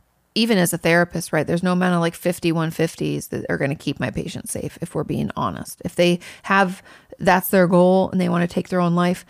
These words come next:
that's something that they can do and I can't stop it, right? I can't make them wanna get better. So with that in mind, we can't make them get better, but we can be there for a friend. So we can check in, we can call, we can,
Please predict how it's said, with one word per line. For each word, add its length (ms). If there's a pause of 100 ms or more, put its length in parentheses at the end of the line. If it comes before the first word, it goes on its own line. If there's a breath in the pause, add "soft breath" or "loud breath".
(120)
that's 180
something 340
that 160
they 120
can 200
do 200
and 100
I 80
can't 280
stop 340
it, 160
right? 300 (120)
I 160
can't 240
make 240
them 200
wanna 180
get 140
better. 220 (280 loud breath)
So 300 (760 loud breath)
with 180
that 200
in 120
mind, 600 (960)
we 100
can't 220
make 200
them 120
get 180
better, 240
but 180
we 120
can 840
be 240
there 220
for 220
a 60
friend. 420 (320 soft breath)
So 260
we 120
can 160
check 240
in, 180
we 60
can 200
call, 480
we 100
can, 260